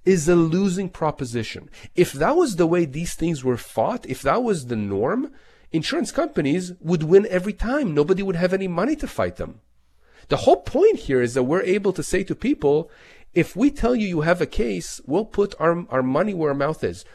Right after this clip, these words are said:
We're gonna fight them as long as it takes. We're gonna spend as much money as we need to spend on our end. We're gonna hire and pay our own experts if we need to,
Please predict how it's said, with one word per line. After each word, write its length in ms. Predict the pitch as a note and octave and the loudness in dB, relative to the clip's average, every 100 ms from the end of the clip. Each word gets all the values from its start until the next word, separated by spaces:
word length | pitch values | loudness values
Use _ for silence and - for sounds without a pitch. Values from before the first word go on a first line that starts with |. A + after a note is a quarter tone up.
| - B2 | -18 -2
We're 220 | C#3 F#3+ | 0 4
gonna 200 | B3 C4 | 2 0
fight 380 | - D#3 E3+ - | -2 0 2 2
them 160 | D#3+ | 0
as 140 | A2 G2+ | 0 0
long 200 | A#2 F3 | 0 0
as 120 | A3 | -4
it 140 | A3+ | -4
takes. 460 | C#3+ B2+ D#3+ - - - - - A#2+ | -4 -4 -6 -14 -18 -20 -20 -10 -4
We're 100 | A#2+ | 0
gonna 200 | B2 G#2+ | 0 -2
spend 340 | - D3 B2+ | -2 0 0
as 120 | G2+ | -2
much 260 | G#2 F3 - | -2 -2 -2
money 180 | G3+ G3 | 0 0
as 180 | A#2+ | -2
we 180 | A2+ A3 | -2 0
need 180 | B3+ G3 | 0 0
to 80 | C3+ | -4
spend 540 | - - G2+ A#2+ D#3 - | -4 0 0 0 -4 -4
on 160 | A#2+ - - | -4 -4 -6
our 400 | D#3+ A3 B3 - | -2 2 2 0
end. 380 | A2+ G#2 D#3+ F#3+ - | -2 -2 -4 -8 -10
We're 160 | A#2 D3 | -4 0
gonna 180 | G3+ E3+ | 0 -2
hire 540 | - - D#3 F3 F3+ | -4 -2 0 2 2
and 220 | D3 B2 | -2 -4
pay 160 | - D#3 | -2 -2
our 220 | A#2+ B2+ | 0 0
own 200 | C#3+ D#3 - | 0 -2 -2
experts 420 | F#3+ - F3 - | -8 -6 -10 -8
if 160 | C#3 A2 | -10 -6
we 80 | |
need 160 | G2+ F#2+ | -6 -6
to, 280 | - C3+ | -6 -4